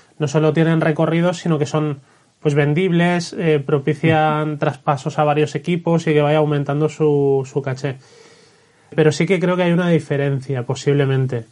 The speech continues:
Speaker 1: Que yo creo que Vallent es posible que, por haber venido de otros equipos y haberse negociado un fichaje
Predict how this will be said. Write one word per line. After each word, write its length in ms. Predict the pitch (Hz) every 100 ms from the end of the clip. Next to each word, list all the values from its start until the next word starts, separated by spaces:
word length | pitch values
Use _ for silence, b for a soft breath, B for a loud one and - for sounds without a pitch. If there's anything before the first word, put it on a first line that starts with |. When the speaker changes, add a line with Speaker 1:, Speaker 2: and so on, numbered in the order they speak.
| -
Speaker 1:
Que 160 | - 156
yo 440 | 165 180 190 185 180
creo 300 | 185 180 165
que 100 | 147
Vallent 720 | 135 135 151 165 175 202 - _ _
es 160 | - 160
posible 760 | _ 156 - 190 180 185 226 -
que, 280 | 160 147 131 _ _ _ _ _
por 200 | 151 139
haber 280 | 135 143 143
venido 380 | 151 151 151
de 80 | 156
otros 480 | 151 151 156 - -
equipos 760 | 151 165 165 143 131 131 - _
y 360 | 175 180 175 143 135
haberse 800 | 139 139 139 - 151 147 147 147
negociado 500 | 147 147 151 147 147
un 120 | 143
fichaje 1000 | 156 156 156 143 - 151 151 151 151